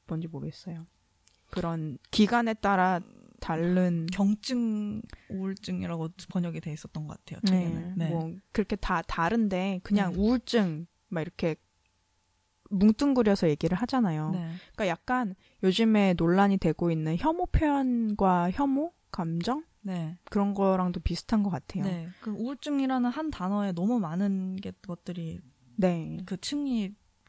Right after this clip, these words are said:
Speaker 2: 붙어 있잖아요.
Speaker 1: 네.
Speaker 2: 그래서 그게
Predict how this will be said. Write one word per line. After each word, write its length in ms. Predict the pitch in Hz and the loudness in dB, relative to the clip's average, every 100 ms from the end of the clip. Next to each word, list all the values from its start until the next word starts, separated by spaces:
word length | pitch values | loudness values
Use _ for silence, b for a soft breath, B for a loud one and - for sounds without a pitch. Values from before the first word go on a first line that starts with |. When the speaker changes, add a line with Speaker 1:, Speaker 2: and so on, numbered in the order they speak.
| _ | _
Speaker 2:
붙어 300 | 190 - 196 | -14 -8 -8
있잖아요. 500 | 165 156 151 151 165 | -8 -6 -6 -6 -2
Speaker 1:
네. 300 | 170 170 160 175 b b b b b b | 0 0 0 -8 b b b b b b
Speaker 2:
그래서 400 | - 185 185 175 - _ _ - | -14 -10 -8 -8 -10 _ _ -20
그게 300 | - 190 | -8 -6